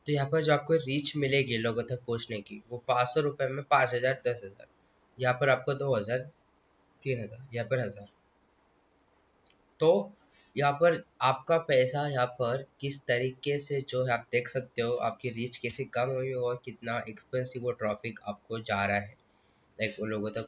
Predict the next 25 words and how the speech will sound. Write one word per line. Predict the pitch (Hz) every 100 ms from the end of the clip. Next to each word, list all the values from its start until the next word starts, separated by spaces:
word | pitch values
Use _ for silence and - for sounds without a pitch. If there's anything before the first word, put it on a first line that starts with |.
| -
पहुँचने | 104 98 - 98
का, | 104 101 _ _ _ 107
आप | 101 _ _ _
स्पेंड | - - - - 143 123 117
या | 113
फिर | - 107 - - - -
सीपीएम, | - 156 143 131 107 101 123
cost | 127 -
per | 123
thousand | 123 110 107 123 -
impression | 113 107 117 127 113
हम | 107 - -
जिसको | 107 - 123
बोलते | 110 101 -
हैं, | - - -
ठीक | 127
है। | 185 185 _ _ _ _ - - - _ _ _
तो | 170 180 196 - _ _ - - - _ _ -
अभी | 139 156
आपको | 165 139 135 -
ये | 151
समझ | 151 143 135
में | 139
आ | 135
गया, | 127 143